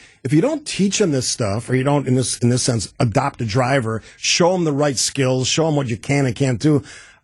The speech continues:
I don't think we have any hope of slowing this down. Reckless driving, danger to pedestrians because of reckless driving. It, there's gonna be no progress. These are at least first steps, baby steps, you might say,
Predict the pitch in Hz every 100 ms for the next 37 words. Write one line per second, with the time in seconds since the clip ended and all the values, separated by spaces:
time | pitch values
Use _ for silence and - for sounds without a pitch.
0 | - 202 175 165 151 156 143 156 139 127
1 | 143 135 123 110 98 143 165 101 123 135
2 | - 135 135 139 117 131 156 143 123 120
3 | 131 - 156 151 123 127 - 147 160 147
4 | 156 165 143 156 160 165 156 - - _
5 | - 131 - 160 127 175 170 160 151 -
6 | 180 160 120 170 175 - - 165 180 -
7 | 196 196 - - - - 160 - - 156
8 | 147 117 123 107 120 110 101 - 113